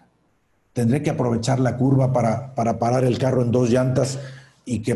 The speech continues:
una parte del equipo cambie las llantas mientras estoy dando vuelta. Pero no puedo parar el carro. No puedo detener el carro, ¿sí? El nuevo concepto de estrategia es estrategia todos los días.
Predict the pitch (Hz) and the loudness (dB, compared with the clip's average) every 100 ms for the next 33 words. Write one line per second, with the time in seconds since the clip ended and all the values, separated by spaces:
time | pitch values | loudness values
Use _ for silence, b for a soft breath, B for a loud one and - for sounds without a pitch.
0 | - 127 127 - 120 - 113 104 98 120 | 0 2 2 0 -2 0 2 2 0 -2
1 | 113 113 120 117 117 101 95 110 110 113 | -2 -2 0 0 2 2 2 0 0 -2
2 | 101 98 90 78 - - 95 95 87 78 | -2 -2 -4 -8 -12 -6 -4 -4 -4 -6
3 | 82 80 - 101 104 110 131 127 101 85 | -6 -8 -8 -2 -2 0 -2 -2 -2 -4
4 | - 69 - _ _ _ _ _ _ - | -10 -18 -20 _ _ _ _ _ _ -10
5 | 107 120 143 143 135 98 104 98 - 85 | -10 -2 0 2 0 -2 -4 -4 -8 -16
6 | - - - _ _ _ _ _ _ _ | -18 -20 -20 _ _ _ _ _ _ _
7 | _ B B B B B _ 139 131 156 | _ B B B B B _ 0 2 4
8 | 175 135 120 - 147 151 120 107 101 101 | 2 2 -2 -2 -2 0 0 -2 -4 -4
9 | 120 113 131 127 - 117 127 - - - | -4 -4 -4 -6 -6 -4 -2 -4 -10 -18
10 | - _ _ _ _ _ 113 104 110 107 | -20 _ _ _ _ _ -6 -4 -4 -2
11 | 143 143 139 - 131 131 120 110 95 120 | -2 0 -4 -2 0 2 2 0 0 -2
12 | 117 - - - - | -2 -4 -10 -12 -18